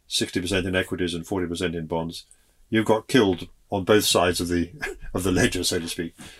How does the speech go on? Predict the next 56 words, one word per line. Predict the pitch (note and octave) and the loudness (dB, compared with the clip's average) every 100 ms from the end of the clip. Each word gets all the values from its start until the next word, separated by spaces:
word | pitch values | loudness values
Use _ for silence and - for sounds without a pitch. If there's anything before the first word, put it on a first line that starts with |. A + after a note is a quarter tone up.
| - - | -20 0
Bonds | G#2 G#2 G2 | 4 4 4
and | G2 | 2
equities | F#2 F#2+ F2+ | 0 -2 -4
have | F2+ | -2
both | G#2 G2 - | 0 0 0
gone | F2 E2+ | -2 -2
down | F2+ E2+ E2 | -2 -2 -6
at | |
the | E2 | -4
same | - F#2+ E2 | 0 0 2
time, | G2+ E2 E2 | 2 2 0
and | F2 - _ - | -4 -10 _ 0
very | B2 A#2 | 4 6
sharply | A2 C#3 B2+ - G#2+ F#2+ F#2 - _ | 6 6 4 4 2 4 2 -4 _
in | G2+ F#2 F#2 G2+ - | -10 -8 -8 -12 -8
historical | - C3+ C3+ F2+ | 2 4 4 2
terms | E2 E2+ E2 | 0 0 -2
for | E2+ | 0
bonds | G#2 E2+ E2 | 0 0 -4
in | E2+ | -6
particular, | - A2+ F2 | -6 -6 -4
they've | E2+ | -6
gone | F2+ F2+ | -4 -4
down | F2 E2+ E2+ _ _ _ - | -4 -6 -8 _ _ _ -2
quite | A#2+ B2 - | 2 2 2
sharply, | - G2 F#2 E2+ D#2+ _ _ - | 2 2 2 -4 -10 _ _ -6
something | - G#2 F#2 | -2 0 0
which | F2+ | -2
people, | - F2+ E2+ | -2 0 0
I | |
think, | F2+ F2 | -2 -2
have | F#2+ F#2 | -2 -2
not | G#2 G2 - | -4 -4 -6
been | F2 E2 | -8 -4
used | E2+ - - | -4 -2 -4
to, | E2 F2 _ _ | -6 -10 _ _
uh, | - E2+ | -10 -8
were | E2+ | -6
not | F#2 F2 | -4 -4
expecting. | E2 - E2 - E2+ D#2+ _ - _ - | -4 -8 -10 -14 -18 -18 _ -20 _ -8
And | F2+ F2 E2+ E2 | -4 -2 -4 -4
so, | - - F#2 F2+ F2 - _ _ _ _ - | -2 2 2 2 2 -2 _ _ _ _ -4
you | |
know, | F#2 G2 | -2 2
I've | G#2+ | 2
been | A2+ | 4
lucky. | G#2 G#2 A2+ | 4 4 4
I | F#2+ | 2
put | G2+ G2+ | 2 2
quite | G#2 | 2
a | |
lot | G2 | 2
of | F#2+ | 0
money | G2 G2 | 2 2
into, | F#2+ F#2 - G2 F#2 F2+ | 0 -2 0 2 2 2
um, | E2+ | 0